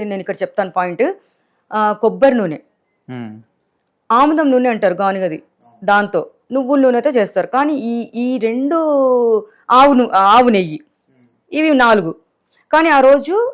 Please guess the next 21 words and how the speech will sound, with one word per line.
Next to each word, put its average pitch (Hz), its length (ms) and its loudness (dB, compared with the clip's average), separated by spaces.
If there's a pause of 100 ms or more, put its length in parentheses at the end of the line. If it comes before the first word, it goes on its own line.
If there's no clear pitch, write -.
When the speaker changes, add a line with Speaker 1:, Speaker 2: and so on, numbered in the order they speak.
(140)
Speaker 1:
ఆ, 220 720 0
మాస 247 240 -2
శివరాత్రి 262 440 0
రోజు 220 280 -4
టెంపుల్కి 220 540 -6
వెళ్ళేసి 190 680 -6 (460)
అభిషేకం 262 640 2 (500)
కావాలంటే 262 380 4
వీ-, 240 220 -2
వాళ్ళు 220 360 4
అభిషేకం 247 420 -2
చేపించినా 240 380 -2
పర్వాలేదు, 247 360 0
మనం 247 260 2
అభిషేకం 277 680 0
మనకై 285 380 2
మనం 277 340 2
చేసుకునే 254 640 2
టెంపుల్స్ 247 380 -2
కూడా 277 140 4
ఉన్నాయి. 233 340 2